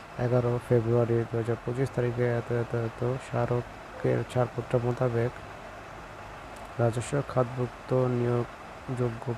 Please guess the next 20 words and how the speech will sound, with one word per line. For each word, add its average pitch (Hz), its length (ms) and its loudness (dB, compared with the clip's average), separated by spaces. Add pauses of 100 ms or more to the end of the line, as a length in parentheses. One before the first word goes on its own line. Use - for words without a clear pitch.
পদ, 117 280 4
শূন্য 131 420 4
পদে 120 400 4
বিপরীতে 120 600 0 (720)
জাতীয় 120 400 4
বেতন 120 400 4
স্কেল 117 480 -4
দু 117 100 2
হাজার 117 300 4 (140)
পনেরো 120 440 2 (520)
এ 117 180 2
নবম 117 440 4
গ্রেডভুক্ত 117 640 2 (800)
নিম্নোক্ত 123 640 0
স্থায়ী 123 500 0
পদে 123 200 4
সরাসরি 123 540 4
জনবল 117 500 0 (680)
নিয়োগের 120 460 4
লক্ষ্যে 117 440 0